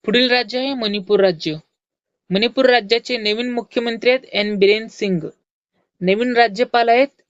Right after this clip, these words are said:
लक्ष्मण आचार्य. मणिपूर राज्याची राजधानी आहे इम्फाळ.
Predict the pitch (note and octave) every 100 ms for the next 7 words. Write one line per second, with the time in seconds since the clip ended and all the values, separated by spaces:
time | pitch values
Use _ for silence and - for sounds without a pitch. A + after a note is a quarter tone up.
0 | - G3+ F#3 A3+ B3+ - G3+ F3+ F#3+ F3+
1 | D#3+ - _ _ _ _ F#3 G#3 B3 C4
2 | A#3+ A3+ G#3+ B3 C4 A#3+ G#3+ A#3 A3+ B3+
3 | C#4+ - G3 F#3 G#3 F3+